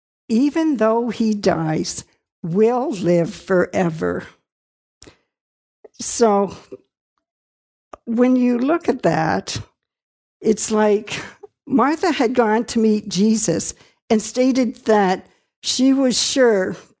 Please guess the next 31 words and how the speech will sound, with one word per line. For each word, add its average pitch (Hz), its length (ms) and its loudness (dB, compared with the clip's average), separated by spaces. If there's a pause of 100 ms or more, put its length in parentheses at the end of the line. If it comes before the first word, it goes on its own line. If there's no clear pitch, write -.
that 196 220 0
if 190 220 -2
Jesus 240 880 0 (280)
was 220 320 0
there 208 360 2
at 190 240 -2
the 190 80 2
right 214 340 0
time, 208 360 4
that 180 200 2
Lazarus 185 760 -2
would 185 280 -2
have, 170 420 -2 (240)
uh, 175 240 0
not 185 380 0
died. 165 380 0 (800)
However, 226 560 0
she 220 240 -2
still 302 500 0
had 254 400 0
hope - 680 -2
that 190 240 2
he 240 180 -2
could 214 180 -2
be 202 140 0
raised 196 420 0
up. 190 220 2 (240)
She 302 180 2
had 269 260 0
future 311 680 0
hope. 170 500 -2